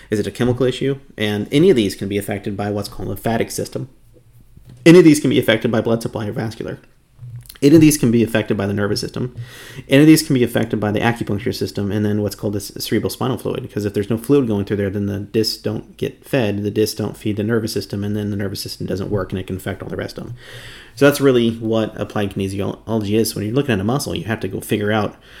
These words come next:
who's doing that. Now, applied kinesiology, just like functional neurology, functional medicine, you got medical doctors, chiropractics, osteopathics, um, and even dentists using it. So, um, it, it's, it's, it's out there. So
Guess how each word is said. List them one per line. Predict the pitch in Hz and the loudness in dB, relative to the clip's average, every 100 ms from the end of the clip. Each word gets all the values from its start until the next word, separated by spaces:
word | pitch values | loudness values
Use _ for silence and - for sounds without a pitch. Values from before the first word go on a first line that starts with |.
| - - - _ | -20 -20 -20 _
who's | 156 135 | 8 10
doing | 107 120 | 8 6
that. | 92 80 - | 4 -2 -8
Now, | 107 104 98 - _ - - - - - - | -2 -2 -2 -8 _ -20 -20 -20 -20 -20 -18
applied | - 175 175 | 0 4 6
kinesiology, | 131 104 110 117 98 | 6 4 4 2 0
just | 90 98 | -4 -6
like | 98 90 | -6 -4
functional | 113 107 104 | -4 -4 -4
neurology, | 101 107 104 | -4 -4 -4
functional | 98 107 - 98 | -6 -8 -6 -6
medicine, | 107 101 104 - - - - - | -6 -6 -8 -10 -20 -20 -18 0
you | 123 | 4
got | 101 85 - _ _ _ - | 4 4 -10 _ _ _ -6
medical | 107 110 113 | 0 2 6
doctors, | 113 113 110 104 | 6 6 4 4
chiropractics, | 110 107 110 101 104 104 - - | 2 2 2 0 0 -2 -6 -14
osteopathics, | - 107 - 101 110 101 104 98 - - - - | -6 -2 0 0 0 -2 -2 -2 -6 -8 -18 -14
um, | 104 95 95 95 | -8 -6 -6 -6
and | 107 | -2
even | 123 107 | 2 2
dentists | 98 104 95 - | 2 0 0 -2
using | 98 95 | -4 -4
it. | 92 - - - - - | -6 -10 -20 -20 -20 -16
So, | - 98 98 - | -4 -2 0 -2
um, | 101 98 98 110 - | -4 -4 -6 -10 -6
it, | - 104 | -2 0
it's, | 104 - - - - | -2 -2 -6 -8 -8
it's, | 107 - - - _ _ - - - - - - - - | -8 -6 -10 -18 _ _ -20 -20 -20 -20 -8 -8 -8 -10
it's | 113 104 | -6 -4
out | 98 | -4
there. | 87 87 | -4 -4
So | 107 87 | -4 -4